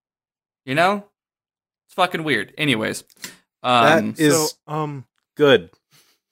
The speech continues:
Speaker 3: The
Speaker 2: Good
Speaker 3: Uh,
Speaker 2: thought,
Speaker 1: Andrew,
Speaker 2: Joe.
Speaker 1: Andrew, I know you know everything I'm saying with that, but we need to
Speaker 2: <laughs> Yeah, good, good thought, Joe.
Speaker 3: I just think it would be in a situa-,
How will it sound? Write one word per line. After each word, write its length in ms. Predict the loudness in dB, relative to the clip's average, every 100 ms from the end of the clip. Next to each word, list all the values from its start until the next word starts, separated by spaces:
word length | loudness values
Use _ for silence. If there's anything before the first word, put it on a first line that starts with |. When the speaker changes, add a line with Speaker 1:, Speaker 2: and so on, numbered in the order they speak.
| _
Speaker 3:
The 500 | -4 0 2 2 0 -8 _ _ _ -20 _ _ _ _ _ _ _ -18
Speaker 2:
Good 180 | 2 4
Speaker 3:
Uh, 60 | 6
Speaker 2:
thought, 200 | 4 2
Speaker 1:
Andrew, 80 | 2
Speaker 2:
Joe. 180 | 4 4
Speaker 1:
Andrew, 220 | 4 4
I 120 | 4 6
know 180 | 6 4
you 240 | 2 2
know 180 | 6 6
everything 640 | 4 2 0 -4 -2 -2
I'm 100 | -2
saying 320 | 2 2 2
with 160 | 0 2
that, 220 | 2 2 2
but 180 | 2 4
we 140 | 2
need 100 | 4
to 180 | 2 6
Speaker 2:
<laughs> 40 |
Yeah, 160 | 6 6 2 -6
good, 360 | 4 4 4 4
good 260 | 4 4
thought, 400 | 2 4 4 2
Joe. 340 | 2 4 6 4 0 _ _ _ _ _ _ _ _ -4
Speaker 3:
I 140 | -4
just 220 | -4 -8
think 200 | -8 -2
it 60 | -2
would 200 | -2 -4
be 280 | -4 -2 0
in 240 | 0 0
a 40 | -2
situa-, 520 | -4 -6 -6 -6